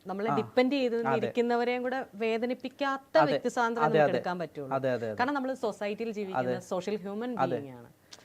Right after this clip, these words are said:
Speaker 1: ഇല്ലെങ്കിൽ നമുക്ക് അങ്ങനെ ചെയ്യാം, പക്ഷെ അതിന്റെ ആഫ്റ്റർ എഫക്ട് ഭയങ്കര വലുതായിരിക്കും.
Speaker 2: അതെ, അതിപ്പോ ഈ പറയുന്നവർക്ക് അറിയത്തില്ല.
Speaker 1: ഉം.
Speaker 2: ഇപ്പൊ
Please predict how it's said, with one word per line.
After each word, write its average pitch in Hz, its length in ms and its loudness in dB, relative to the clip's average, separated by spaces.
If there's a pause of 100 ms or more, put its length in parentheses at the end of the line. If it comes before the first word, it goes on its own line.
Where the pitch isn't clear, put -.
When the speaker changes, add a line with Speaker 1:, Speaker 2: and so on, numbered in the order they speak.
(100)
Speaker 1:
ഇല്ലെങ്കിൽ 294 240 2
നമുക്ക് 320 220 -2
അങ്ങനെ 330 200 0
ചെയ്യാം, 277 640 -2 (120)
പക്ഷെ 214 220 -8
അതിന്റെ 247 200 -4
ആഫ്റ്റർ 208 340 -4
എഫക്ട് 220 340 -10
ഭയങ്കര 165 360 -2
വലുതായിരിക്കും. 147 360 -4
Speaker 2:
അതെ, 151 180 2
അതിപ്പോ 160 400 -2
ഈ 190 200 -4 (100)
പറയുന്നവർക്ക് 185 640 2
അറിയത്തില്ല. 139 520 0 (100)
Speaker 1:
ഉം. 170 120 -6
Speaker 2:
ഇപ്പൊ 139 360 -10